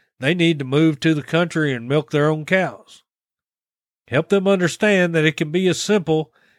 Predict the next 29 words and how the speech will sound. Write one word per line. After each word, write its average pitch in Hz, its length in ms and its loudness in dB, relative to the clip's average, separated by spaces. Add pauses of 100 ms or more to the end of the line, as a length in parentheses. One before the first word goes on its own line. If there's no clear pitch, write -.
as 120 160 -6
getting 156 300 2
a 120 60 -2
few 175 280 0
weeks' 185 320 0
worth 180 240 0
of 180 100 -2
supplies 160 560 0
for 143 160 -2
their 120 200 -2
home, 131 400 -2 (360)
along 135 320 2
with 147 140 0
some 170 180 -4
practice 123 480 0
and 151 140 -8
planning. 151 420 -2 (1700)
Tell 160 180 2
them 196 160 0
why 196 200 2
you 196 200 2
enjoy 175 400 2
prepping 127 560 -2 (220)
and 127 160 -10
what 151 240 -2
you've 151 180 -2
learned. 147 400 -4 (480)
For 160 220 2
example, 143 560 -2